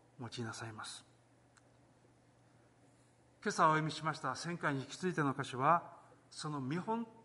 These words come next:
の一人とも言うべき洗礼者ヨハネが登場します。彼のことについてはすでにヨハネによる福音書の一章の九節から、えー、失礼、六節から八節にも、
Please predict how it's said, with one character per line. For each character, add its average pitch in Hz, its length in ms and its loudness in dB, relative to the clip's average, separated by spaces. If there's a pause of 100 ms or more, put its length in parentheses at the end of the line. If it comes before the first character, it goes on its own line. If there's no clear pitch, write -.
(100)
の 185 120 -6
一 - 220 -4
人 208 100 -4
と 170 100 -4
も 151 100 0
言 143 160 2
う - 20 -2
べ 139 120 -2
き 190 320 -2 (1400)
洗 202 420 -2
礼 180 200 4
者 117 340 -2 (320)
ヨ 165 120 2
ハ 208 160 2
ネ 143 140 2
が 180 280 0 (160)
登 117 140 -6
場 107 100 -8
し - 140 -10
ま 101 100 -10
す。 - 220 -12 (1800)
彼 277 200 10
の 247 100 10
こ - 100 4
と 180 100 2
に 156 60 0
つ - 100 -8
い 151 60 -6
て 160 60 0
は 143 60 2
す 165 120 -6
で 175 100 0
に 147 200 0
ヨ 175 100 2
ハ 214 80 4
ネ 214 100 4
に 185 80 2
よ 165 60 2
る 147 80 0
福 143 160 -6
音 143 80 -2
書 143 120 -6
の 139 80 0
一 185 120 -2
章 165 440 2
の 135 400 2 (480)
九 226 240 0
節 - 380 -4
か 135 140 -2
ら、 123 400 4 (720)
え 120 140 -10
ー、 - 20 -16
失 - 220 -8
礼、 127 120 2
六 185 180 4
節 262 240 2
か 160 120 6
ら 131 60 6
八 156 160 -2
節 - 340 -8
に 120 80 -4
も、 107 140 -12